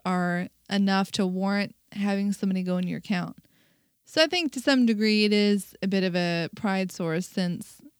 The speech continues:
it is completely solo content and not just, "Oh yeah, I had somebody run me through all this achievement stuff."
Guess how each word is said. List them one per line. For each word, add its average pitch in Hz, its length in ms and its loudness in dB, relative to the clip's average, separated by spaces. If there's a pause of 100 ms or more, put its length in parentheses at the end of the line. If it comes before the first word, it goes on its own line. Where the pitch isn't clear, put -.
it 190 120 0
is 185 180 0
completely 196 340 -2
solo 170 300 -2
content 175 480 -2
and 175 80 -2
not 175 200 -2
just, 175 360 -6 (500)
"Oh 202 60 -2
yeah, 202 160 4
I - 40 2
had 190 180 0
somebody 180 280 0
run 175 240 -2
me 170 100 -4
through 180 260 -4
all 165 80 -4
this 175 160 -8
achievement 165 360 -8
stuff." - 280 -10